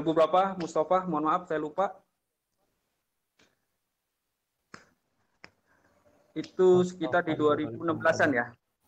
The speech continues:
Speaker 2: Mustafa dua ribu empat belas, di awal dua ribu lima belas ya?
Speaker 1: Dua ribu empat belas awal. Nah, itu saya memperkenalkan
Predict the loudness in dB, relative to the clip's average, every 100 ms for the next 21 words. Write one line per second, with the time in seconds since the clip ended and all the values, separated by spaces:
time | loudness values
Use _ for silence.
0 | _ _ _ _ _ -12 -6 -4 -2 2
1 | 4 4 2 0 0 0 0 -2 0 2
2 | 0 -2 -2 -4 -4 -4 -6 -2 0 0
3 | -4 -2 -2 -2 -4 -2 0 2 2 2
4 | -2 -6 -8 -6 -10 -6 0 0 0 -4
5 | -2 0 0 0